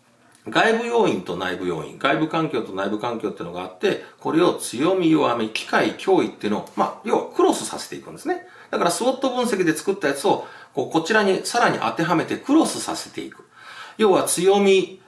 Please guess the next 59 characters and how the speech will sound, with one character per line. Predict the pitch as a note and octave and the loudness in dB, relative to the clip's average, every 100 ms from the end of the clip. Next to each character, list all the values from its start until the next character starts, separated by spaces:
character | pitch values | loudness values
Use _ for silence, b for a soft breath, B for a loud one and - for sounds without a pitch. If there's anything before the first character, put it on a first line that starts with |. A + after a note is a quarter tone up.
| B | B
と | C#3+ | -14
機 | C#3 - | -12 -6
会 | - - | -2 -2
っ | - _ - | -6 _ -12
て | - | -12
い | |
う | |
の | - | -10
が | |
あ | - | -14
り | |
ま | - | -6
す | - | -2
ね。 | D4 C#4 | 0 0
そ | - | -2
し | E3 | -2
て | B2+ | 0
弱 | A2+ A#2 A#2 | 2 2 0
み | A2 | -2
と | A2 | -4
機 | - - | -6 -6
会 | G2 | -6
っ | |
て | - | -6
い | |
う | F#2+ | -10
の | F2 | -10
が | |
あ | F#2+ | -2
っ | |
て、 | - - | -2 0
強 | - G2+ C#3 | -4 -4 -2
み | F3+ | -2
と | F3 D#3+ | -2 0
脅 | G3+ F#3+ | 4 4
威 | A#2 | 2
っ | |
て | - | -6
い | |
う | E2+ | -10
の | |
が | E2 | -12
あ | |
っ | - | -8
て、 | - B2 | -2 0
弱 | F#2 G#2 | 0 -2
み | D#3 E3 | 0 0
と | - | 0
脅 | - C4+ | 0 -2
威 | |
っ | |
て | G3+ | -2
い | - | -8
う | |
の | |
が | D2+ | -8
あ | |
る | |
と。 | - | -14